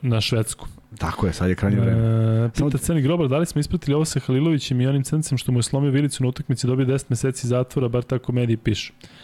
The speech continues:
Speaker 1: Znam samo to što si napisao o tom.
Speaker 2: Šta se
Speaker 1: o tom.
Speaker 2: desilo?
Speaker 1: E, Halilović u Francuskoj ili gde je, e, udario ga je neko, slomio mu vilicu i na utakmici dobio deset meseci zatvora.
Speaker 2: Igrač?
Speaker 1: Da.
Speaker 2: Onog iz
Speaker 1: Amerikanac.
Speaker 2: bosanske reprezentacije?
Speaker 1: Da, da.
Speaker 2: Budala.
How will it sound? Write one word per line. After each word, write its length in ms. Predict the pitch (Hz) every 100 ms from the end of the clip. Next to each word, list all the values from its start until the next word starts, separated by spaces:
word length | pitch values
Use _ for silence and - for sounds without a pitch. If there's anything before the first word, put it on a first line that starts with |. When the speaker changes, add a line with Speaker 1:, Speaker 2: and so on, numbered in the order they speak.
| - -
Speaker 1:
Znam 240 | 131 175 160 -
samo 420 | - - 165 170 139
to 200 | 156 135
što 160 | -
si 120 | -
napisao 440 | 117 110 113 - 110
o 40 |
tom. 240 | - 117 113
Speaker 2:
Šta 160 | 151
se 60 | 170
Speaker 1:
o 40 |
tom. 20 | 240
Speaker 2:
desilo? 420 | 240 254 156 - _ - - - - -
Speaker 1:
E, 300 | 117 117 117
Halilović 600 | - 120 147 165 117 -
u 120 | 117
Francuskoj 460 | 110 127 139 - 131
ili 120 | 117
gde 180 | 110 127
je, 340 | 147 147 131 131
e, 40 | 139 143 127 120 117 117 117 117 117 123 - -
udario 320 | 127 135 127
ga 80 | 120
je 80 | 120
neko, 240 | 127 -
slomio 300 | - 131 127
mu 80 | 120
vilicu 460 | 127 143 - 135
i 240 | 139 147 120
na 100 | 120
utakmici 500 | 131 160 151 131 131
dobio 180 | 131 127
deset 220 | 135 -
meseci 340 | 120 127 123
zatvora. 320 | 120 113 113 - - - - - - - - - _
Speaker 2:
Igrač? 440 | 107 127 185 - - -
Speaker 1:
Da. 240 | 127 113 101 - _ _
Speaker 2:
Onog 280 | 113 135 113
iz 40 |
Speaker 1:
Amerikanac. 280 | 113 117 131
Speaker 2:
bosanske 280 | 127 165 139
reprezentacije? 640 | 120 110 120 117 - - - -
Speaker 1:
Da, 80 | 113
da. 60 |
Speaker 2:
Budala. 300 | 90 78 71